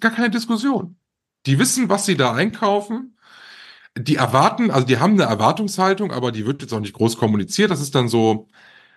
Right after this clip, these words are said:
sie kommen und sie machen das schon gut, dann sind wir uns drüber einig. Wir wollen am Ende ja einfach Unterhaltung und, äh, wollen hier die, ähm,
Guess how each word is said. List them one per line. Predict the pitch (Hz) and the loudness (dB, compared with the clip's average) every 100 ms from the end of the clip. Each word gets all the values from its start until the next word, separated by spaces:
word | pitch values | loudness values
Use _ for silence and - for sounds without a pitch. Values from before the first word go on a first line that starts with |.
| _ _ _ _ | _ _ _ _
sie | 135 135 | -4 2
kommen | 185 240 226 | 2 2 2
und | 180 | 2
sie | 165 | 2
machen | 165 214 220 | 2 2 0
das | 202 | 0
schon | 208 196 | -2 -2
gut, | 202 226 | -2 0
dann | 180 139 | -2 -2
sind | 151 185 | -6 -2
wir | 143 | -2
uns | 135 - | -4 -6
drüber | 127 117 113 | -4 -2 2
einig. | 196 233 | 2 2
Wir | 180 | 0
wollen | 139 160 | 0 0
am | 147 | 0
Ende | 123 156 135 | -2 0 0
ja | 127 | 0
einfach | 120 135 131 | -2 -4 -6
Unterhaltung | 117 131 120 170 185 170 | -4 -2 0 0 0 -2
und, | 117 123 127 131 | -2 -4 -4 -2
äh, | 113 117 117 110 | 0 2 2 2
wollen | 117 120 | 0 0
hier | 120 | -4
die, | 107 107 107 | -4 -2 -2
ähm, | 90 104 104 101 101 | -2 -2 -2 -4 -8